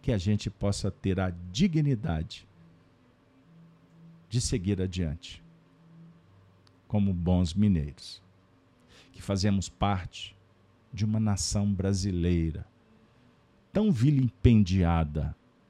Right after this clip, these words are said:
escravizada por aqueles que querem apenas benefícios pessoais.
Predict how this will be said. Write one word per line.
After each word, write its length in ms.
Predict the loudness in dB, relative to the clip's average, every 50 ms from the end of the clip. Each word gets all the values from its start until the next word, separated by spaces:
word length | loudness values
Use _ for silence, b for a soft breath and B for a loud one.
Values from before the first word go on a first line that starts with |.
| _ _ _ _ _ _ _ _ _ _
escravizada 1120 | -4 -4 -4 -4 -2 0 0 0 0 0 -2 -2 0 2 2 2 2 0 -4 -8 -14 -16 -16 -18 -20 -20 -20 -20 -20 -20 _ _ -20 -20 -20 -20 -18 -16 -16 -18 -18 -20 -20 -20 -20 -20 _ _ _ _ _ _ _
por 140 | 0 2 2
aqueles 840 | 2 0 0 0 0 2 2 0 -4 -6 -8 -10 -10 -12 -14 -16 _ -20 _ _ _ _ _ _ -20 -20 _ _ _ _ _ _ _ _
que 100 | -8 -8
querem 460 | -8 -4 0 0 2 2 2 0 0 -2
apenas 500 | -2 -2 _ 0 2 2 2 0 -2 -2
benefícios 720 | -2 -2 0 0 -2 -4 -4 -6 -6 -6 -6 -8 -10 -12
pessoais. 800 | -6 -6 -6 -6 -4 -6 -8 -8 -8 -8 -10 -14 -18 -20 -20